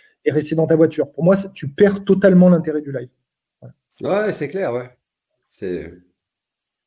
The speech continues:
Speaker 2: Bon, on va voir, hein. De toute façon, comme tu dis, euh, tout est en train de changer là actuellement et, et toutes les données, euh... Euh, sont, sont en train de, de, de se modifier. Et puis surtout, surtout, euh, bon,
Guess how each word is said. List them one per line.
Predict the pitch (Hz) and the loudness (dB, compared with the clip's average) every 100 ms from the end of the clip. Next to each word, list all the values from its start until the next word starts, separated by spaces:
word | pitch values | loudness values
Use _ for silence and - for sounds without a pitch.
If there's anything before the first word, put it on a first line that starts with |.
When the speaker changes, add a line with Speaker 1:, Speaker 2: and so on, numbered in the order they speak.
| _ | _
Speaker 2:
Bon, | 87 87 - _ _ _ | -12 -12 -12 _ _ _
on | 92 | -6
va | 98 | -2
voir, | 131 117 | -2 -2
hein. | 113 | -6
De | |
toute | 110 | -12
façon, | 107 131 127 | -12 -8 -8
comme | - 131 | -8 -10
tu | - 104 | -10 -10
dis, | 120 139 123 | -8 -4 -2
euh, | 107 98 | 0 -2
tout | - 135 | -4 -8
est | |
en | 123 | -8
train | 117 127 | -6 -8
de | 117 | -8
changer | 113 107 135 | -12 -6 -4
là | 117 | -4
actuellement | 104 - 104 107 131 | -6 -8 -10 -8 -6
et, | 120 104 98 | -6 -6 -8
et | 104 104 | -10 -12
toutes | 131 131 | -14 -8
les | 120 | -8
données, | 110 107 113 120 113 | -6 -6 -2 0 0
euh... | 92 82 82 78 _ _ _ _ _ _ _ _ | -4 -6 -10 -16 _ _ _ _ _ _ _ _
Euh, | 80 78 76 65 60 67 | -16 -14 -14 -16 -18 -20
sont, | - 98 90 | -16 -12 -10
sont | - 95 | -10 -16
en | |
train | - 104 | -12 -10
de, | 90 85 80 | -8 -8 -10
de, | 87 | -12
de | 82 87 | -10 -12
se | 87 | -10
modifier. | 98 90 90 - 95 - | -12 -12 -14 -12 -12 -10
Et | 104 | -10
puis | 139 | -8
surtout, | 139 - 147 | -6 -6 -6
surtout, | 135 117 175 185 | -8 -6 -2 -2
euh, | 110 | -2
bon, | 107 131 | -6 -12